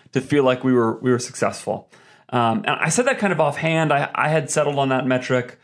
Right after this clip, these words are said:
myself, but I know that, um, I know that that metric in some ways actually might sound strange to some people because it's just, uh, six figures in e-commerce for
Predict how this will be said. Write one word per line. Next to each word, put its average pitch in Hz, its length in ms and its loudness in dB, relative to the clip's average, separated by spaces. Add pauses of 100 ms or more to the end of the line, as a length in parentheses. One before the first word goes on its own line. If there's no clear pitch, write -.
(220)
myself, 117 760 -2 (1120)
but 143 240 -2
I 143 140 0
know 190 380 2
that, 127 440 0 (140)
um, 117 480 -4 (800)
I 147 100 0
know 185 200 4
that 170 340 -2 (240)
that 160 240 0
metric 175 280 -2
in 147 120 2
some 247 260 0
ways 185 160 2
actually 139 220 -2
might 131 260 0
sound 123 240 0
strange 120 400 0
to - 60 -4
some 107 200 -6
people 110 240 -8
because 131 360 -2 (260)
it's 165 160 -4
just, 262 460 0 (320)
uh, 131 220 -4 (260)
six - 400 -2
figures 185 580 0
in 135 160 -2
e-commerce 160 760 -2
for 123 540 0